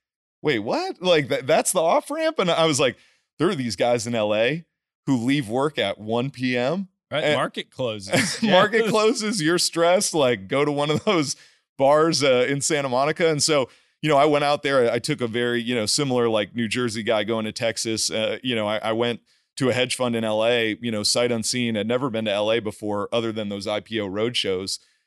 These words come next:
Speaker 1: convinced my now wife to get her company to transfer her <laughs> to move us out to L A.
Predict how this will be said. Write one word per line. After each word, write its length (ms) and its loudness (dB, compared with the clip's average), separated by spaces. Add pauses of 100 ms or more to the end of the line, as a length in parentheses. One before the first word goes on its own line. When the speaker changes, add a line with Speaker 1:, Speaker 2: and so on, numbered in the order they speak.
(180)
Speaker 1:
convinced 480 -2
my 400 -4
now 240 0
wife 540 0
to 280 -2
get 340 -6
her 140 -4
company 440 -4
to 100 -6
transfer 600 -6
her 260 0
<laughs> 340 -4
to 120 0
move 280 0
us 220 2
out 200 2
to 120 -2
L 200 2
A. 280 0